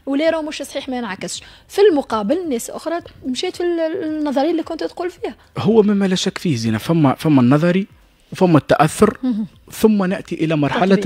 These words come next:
Speaker 2: التطبيق.
Speaker 1: صحيح.
Speaker 2: ما فماش يعني، آه، باش نطبقوا اوتوماتيكمون هكاكا.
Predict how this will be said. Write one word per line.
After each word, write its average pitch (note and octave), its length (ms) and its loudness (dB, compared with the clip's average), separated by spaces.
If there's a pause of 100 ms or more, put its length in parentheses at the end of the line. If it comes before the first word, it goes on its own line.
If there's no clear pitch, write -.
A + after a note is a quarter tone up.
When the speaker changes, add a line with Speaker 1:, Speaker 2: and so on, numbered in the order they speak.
(100)
Speaker 2:
التطبيق. A2 440 -2
Speaker 1:
صحيح. G#3+ 180 -12 (220)
Speaker 2:
ما A#2+ 80 -4
فماش F#3 440 4
يعني، B2 460 4
آه، A#2 300 2
باش C3+ 180 -2
نطبقوا D#3 420 0
اوتوماتيكمون D3 640 2
هكاكا. A#2+ 380 2